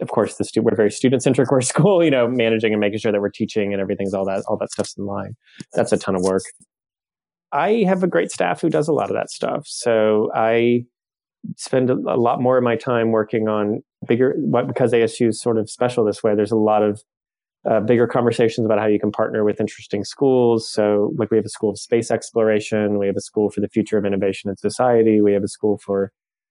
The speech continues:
sust-, we had the first sustainability school in the country, and it's now the largest. And the scale here is so insane. Like, our business school is twenty thousand students, our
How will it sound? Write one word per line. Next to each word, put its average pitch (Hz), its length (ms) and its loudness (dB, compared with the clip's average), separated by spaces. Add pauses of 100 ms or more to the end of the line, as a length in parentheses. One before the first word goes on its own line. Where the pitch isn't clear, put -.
sust-, - 260 -4
we 117 100 2
had 110 100 4
the 110 60 2
first 110 260 0
sustainability 110 580 2
school - 200 0
in 104 40 2
the 101 60 0
country, 104 320 -2
and 101 80 0
it's 101 120 -8
now 104 140 0
the 98 60 -2
largest. 98 520 -2 (520)
And 127 120 4
the 131 40 4
scale 147 380 2
here 160 160 4
is 156 120 -2
so 156 160 4
insane. 165 500 0
Like, 107 220 0
our 104 160 2
business 110 320 -2
school 117 220 0
is 117 200 -6
twenty 117 300 -2
thousand 120 320 0
students, 120 540 0
our 107 220 0